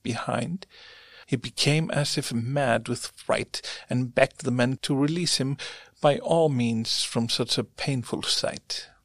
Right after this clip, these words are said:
But when the cave folk had run to him, cutting off his head and placed it on all right again, he came back to his full senses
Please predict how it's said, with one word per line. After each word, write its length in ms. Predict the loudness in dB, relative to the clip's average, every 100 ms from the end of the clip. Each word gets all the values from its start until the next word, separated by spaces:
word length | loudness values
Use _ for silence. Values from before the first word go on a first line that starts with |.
| _ _ _ -2
But 520 | 0 0 -2 -2 -2 -4
when 320 | 4 6 6
the 80 | 2
cave 340 | 2 0 0
folk 460 | -4 0 2 2 0
had 240 | -2 0
run 320 | 0 0 0 -2
to 140 | -2
him, 260 | 0 0 -2
cutting 380 | 2 2 2 -2
off 180 | -2 -2
his 200 | -2 -2
head 280 | 0 0 0
and 260 | -2 -2
placed 360 | 0 0 0 -4
it 80 | 0
on 480 | 2 0 -2 -10 -4 4
all 360 | 6 6 2
right 300 | 0 -2 -2
again, 440 | -4 -2 -4 -4 -10 -18 _ -20 -20 -20 -10
he 140 | -4
came 260 | 0 2 2
back 240 | 4 2 2
to 120 | 0
his 100 | 0
full 240 | 0 -2
senses 680 | 0 0 2 2 0 0